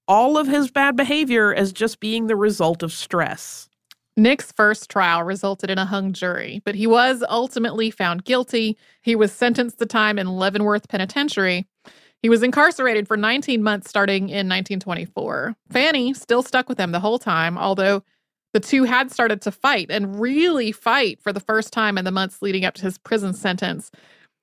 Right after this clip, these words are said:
Speaker 2: The adultery was getting to be too much. She was starting to feel like she had always just been his pawn.
Speaker 1: Yeah, she really <laughs> finally started to get a perspective on things and was like, "Wait, you've been using me for, like, years."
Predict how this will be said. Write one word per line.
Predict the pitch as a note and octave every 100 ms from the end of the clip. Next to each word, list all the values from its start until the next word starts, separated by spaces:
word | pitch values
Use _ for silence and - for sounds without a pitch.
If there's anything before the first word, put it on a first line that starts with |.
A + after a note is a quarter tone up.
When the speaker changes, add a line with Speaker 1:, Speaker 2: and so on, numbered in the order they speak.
| _
Speaker 2:
The | A3 G#3+
adultery | G3+ A#3 B3+ C#4 B3
was | G#3+
getting | G3+ F#3+
to | F#3+
be | F3 D#3+
too | - F#3
much. | A3+ C#4+ C#4 - -
She | B3+ G3+
was | G3
starting | - G#3+ G#3
to | G#3
feel | - A3+
like | A3 G#3
she | - A3+ G#3+
had | A3
always | A3 A3 G#3+
just | - A#3+ - G3
been | A3+ A#3
his | A#3 A3+ A3
pawn. | - - A3+ A3 E3 - G#3 - _
Speaker 1:
Yeah, | E4+ A3+
she | G#3+ C4+
really | C4 C4+ D#4 C#4
<laughs> | B3
finally | A#3+ B3 B3
started | - G3+ F#3+
to | F#3
get | F#3 F#3 F#3
a | G3+
perspective | - E3+ - E3+ E3+ F3
on | F#3 G3
things | G#3 F#3+ F#3+
and | F#3+
was | F3+
like, | F#3 F3+ F3 -
"Wait, | A#3 G#3+ - - -
you've | A3 D4+ -
been | C#4
using | A3+ F#3+ A#3+ C#4+ G#3 F3+
me | D#3 C#3+
for, | G3
like, | E3+ E3+ E3 - _ _
years." | F#3+ F#3+ B3 F4 F3+ B2+ A2 G2+ - -